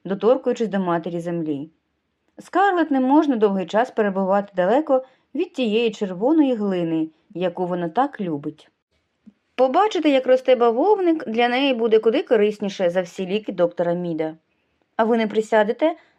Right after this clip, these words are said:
запросила його Мелані тремтливим порухом руки. Він був такий дужий, і від нього віяло такою суто чоловічою снагою, що вона аж губилася. Мелані відчувала на собі вплив цієї особливої вітальної сили,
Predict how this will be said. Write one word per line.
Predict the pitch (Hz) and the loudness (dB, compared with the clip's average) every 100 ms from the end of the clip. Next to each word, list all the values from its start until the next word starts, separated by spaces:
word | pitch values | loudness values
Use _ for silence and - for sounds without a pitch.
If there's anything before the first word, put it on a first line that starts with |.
| - | -8
запросила | 202 226 214 208 220 196 | -4 -2 -2 0 0 0
його | 185 180 | -4 -6
Мелані | 180 240 302 277 | -2 0 2 0
тремтливим | 254 214 202 269 339 311 | 0 -2 0 0 2 2
порухом | 196 202 214 233 | 2 -2 -4 -2
руки. | 247 247 170 160 - _ _ - | -2 -4 -10 -12 -16 _ _ -8
Він | 220 381 294 | -2 2 4
був | 320 | 2
такий | 285 247 214 | 0 -4 -4
дужий, | 180 311 247 170 165 _ _ _ | -2 -2 -2 -6 -10 _ _ _
і | 214 | 0
від | 220 220 | 0 4
нього | 302 302 262 | 6 6 4
віяло | 277 262 | 2 2
такою | 226 220 240 262 226 | 2 0 0 2 0
суто | 220 233 | -2 -2
чоловічою | 220 208 196 233 - 180 | 0 -2 -2 -4 -6 -6
снагою, | 180 180 214 320 294 | -6 -6 -2 0 -2
що | - 226 | -2 -4
вона | 233 311 | -2 0
аж | 330 | 0
губилася. | 311 269 175 160 156 156 - _ _ - | 0 -2 -4 -8 -10 -18 -20 _ _ -6
Мелані | 208 294 277 190 170 _ _ | 0 2 2 0 -6 _ _
відчувала | 220 294 - 359 311 | -8 -6 -2 0 2
на | 208 | 0
собі | 202 202 | -4 -8
вплив | 202 214 233 | -8 -6 -6
цієї | - 196 202 185 | -6 -6 -4 -4
особливої | 180 180 180 294 311 262 | -6 -6 0 0 0 -2
вітальної | 226 214 190 185 196 | -4 -2 -4 -2 -6
сили, | 208 - 277 214 160 | -10 -6 -2 -2 -2